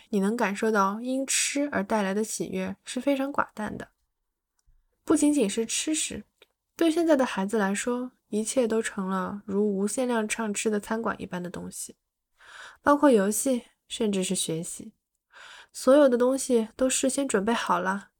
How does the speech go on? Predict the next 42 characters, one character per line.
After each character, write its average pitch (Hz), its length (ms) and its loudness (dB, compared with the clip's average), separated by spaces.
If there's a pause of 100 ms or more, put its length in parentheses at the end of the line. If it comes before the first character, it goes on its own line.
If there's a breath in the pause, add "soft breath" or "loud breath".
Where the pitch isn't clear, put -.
(180)
只 233 140 2
要 233 100 6
你 226 220 0
说 269 260 4
一 277 60 2
声 294 240 0
“我 220 100 4
要 202 140 2
这 262 240 4
个”， 196 180 -4 (380)
大 247 120 2
人 190 140 2
们 190 160 0
就 226 100 2
会 220 140 0
把 214 140 -4
这 196 160 -4
个 185 100 -2
源 185 260 -4
源 226 220 -2
不 202 140 -6
断 240 180 -2
地 190 100 0
提 - 160 -12
供 175 200 -6
给 165 160 -10
你， 180 180 -18 (340)
真 320 200 -2
的 339 100 2
是 185 160 -2
要 170 160 -6
啥 170 220 -10
有 - 120 -10
啥， 220 280 -12 (800)
没 220 160 0
有 247 100 2
了 196 100 0
思 - 220 -4
考 196 180 -4
的 180 120 -6
必 180 240 -6
要， 175 280 -10